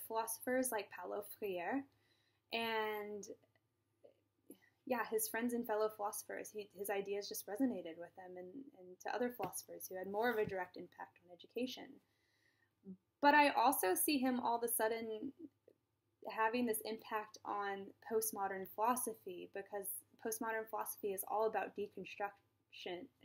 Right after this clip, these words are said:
deconstructivism, which is what many of Illich's ideas are all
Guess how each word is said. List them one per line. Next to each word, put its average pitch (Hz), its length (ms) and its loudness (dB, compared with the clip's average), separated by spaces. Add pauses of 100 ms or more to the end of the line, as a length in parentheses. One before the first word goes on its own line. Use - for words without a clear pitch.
(160)
deconstructivism, 202 1040 -4 (560)
which 247 260 2
is 240 340 0 (1120)
what 208 360 2
many 220 560 -4
of 190 400 2 (180)
Illich's 185 640 -4
ideas 170 600 -10
are 160 140 -8 (120)
all 151 280 -10